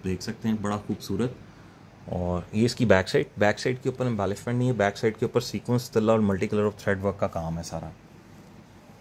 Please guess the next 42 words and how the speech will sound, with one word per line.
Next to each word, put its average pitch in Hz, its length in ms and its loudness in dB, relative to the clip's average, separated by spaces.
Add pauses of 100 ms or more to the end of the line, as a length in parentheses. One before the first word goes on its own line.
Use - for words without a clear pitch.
(680)
अच्छा 127 200 -4
जी, 131 100 -2
फिर 143 200 -2
ये 143 260 2
एक 135 180 -2
पट्टी 131 360 0 (240)
और 113 260 6
है 135 140 0
जो 123 140 0
फ्रंट 123 320 -2
पे 139 80 4
आपको 127 220 4
दिखाई 117 300 2
थी, 123 100 -4
इसी 117 160 -6
तरह 117 160 0
की 113 140 -4
पट्टी 113 340 -2
एक 110 120 0
और 98 200 4
है, 127 100 0 (360)
सीक्वेंस, 113 580 0
तिला, 107 220 6
थ्रेड 104 300 2
और 110 80 4
मल्टी 101 340 2
कलर 107 240 2
एम्ब्रॉयडरी 98 420 2
के 110 100 0
साथ, 101 180 2
थ्रेड 101 200 0
एम्ब्रॉयडरी 101 360 0
के 104 80 -2
साथ। 110 160 2
ये 113 140 2
आप 110 100 4
बेशक 101 340 0
बैक 92 280 0
पे 135 60 2
यूज़ 135 260 -2
कर 127 140 2
लें, 127 180 2